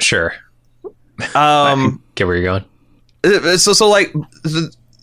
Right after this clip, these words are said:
Speaker 2: you're, you're, you're afraid. It's like, you're, okay, like, you're,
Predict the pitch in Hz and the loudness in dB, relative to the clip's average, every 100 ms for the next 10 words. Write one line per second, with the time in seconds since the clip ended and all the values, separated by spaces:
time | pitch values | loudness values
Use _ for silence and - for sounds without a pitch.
0 | _ _ - 170 160 185 180 180 175 175 | _ _ -6 -2 0 2 2 4 4 2
1 | 196 202 165 156 156 160 147 156 156 131 | 2 2 2 2 2 2 2 2 2 2
2 | 120 123 123 127 131 | 4 2 0 -2 -2